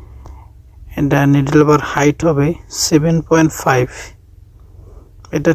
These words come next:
ঠিক করার পরে আমরা নিডল বার স্টেট ঠিক করব। বিশেষ করে নিডল বার যদি স্টেট না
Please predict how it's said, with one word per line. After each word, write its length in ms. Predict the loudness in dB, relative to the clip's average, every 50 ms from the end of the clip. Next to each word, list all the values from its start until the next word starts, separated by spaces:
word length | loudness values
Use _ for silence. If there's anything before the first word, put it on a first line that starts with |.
| -2 -4
ঠিক 160 | -10 -14 -14 -12 -4 -2
করার 220 | 2 2 2 0 2 2
পরে 220 | 2 4 4 2 2 0 -6 -14 -20 -20 -20 -20 _ -10 -6
আমরা 180 | -4 -2 0 2 2 2
নিডল 220 | 2 2 2 0 2 2
বার 100 | 2 2 2 0 -2 -2
স্টেট 280 | -2 -4 -6 -6 -6 -6 -10 -10
ঠিক 140 | -10 -10 -10 -6 -2
করব। 200 | -2 -2 -2 -2 -8 -20 -20 -20 -20 -20 -20 -20 -20 -20 -20 -20 -16 -8 -4 -2 0
বিশেষ 300 | 0 0 0 -2 -4 -4 -6 -8 -4
করে 180 | -2 0 2 2 2 2
নিডল 220 | 0 0 -4 -6 -4
বার 100 | -2 -2 0 0
যদি 140 | 0 0 0 0 0 -2
স্টেট 260 | -4 -4 -4 -4 0 2 2 2 4
না 80 | 2